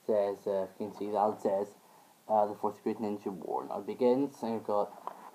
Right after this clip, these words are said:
there Naruto and Sasuke clashing their, uh, Rasengan and Sasuke's, uh, Chidori. Then if you take a look inside,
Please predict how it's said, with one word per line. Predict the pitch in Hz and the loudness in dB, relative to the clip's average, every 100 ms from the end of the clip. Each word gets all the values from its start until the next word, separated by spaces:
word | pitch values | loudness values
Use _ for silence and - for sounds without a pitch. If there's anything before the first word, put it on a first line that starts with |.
| - - | -10 -2
there | 117 | 2
Naruto | 117 110 110 - | 4 6 6 2
and | 113 110 | -2 2
Sasuke | 104 101 - - 104 - | 4 4 2 0 0 4
clashing | 104 95 - 110 107 110 | 4 4 0 -2 -2 0
their, | 107 101 101 104 | 2 4 4 2
uh, | 101 98 - - - - - | 2 0 -4 -20 -20 -20 -10
Rasengan | 104 117 110 110 107 101 | -6 -2 -2 0 0 -2
and | 98 | -4
Sasuke's, | - - - 95 95 95 | -4 -4 -4 -2 -2 -4
uh, | - 98 98 95 90 - - - _ _ - - | 0 2 2 0 -4 -8 -14 -20 _ _ -20 -6
Chidori. | 104 104 120 135 147 - _ _ _ - - - - _ _ _ _ _ _ _ - 120 | -2 4 6 6 4 -4 _ _ _ -20 -20 -20 -20 _ _ _ _ _ _ _ -8 2
Then | 123 120 | 2 2
if | 120 | -2
you | |
take | 117 113 | -4 0
a | |
look | 113 104 110 | 0 0 -4
inside, | 101 104 95 95 95 | -2 2 4 8 8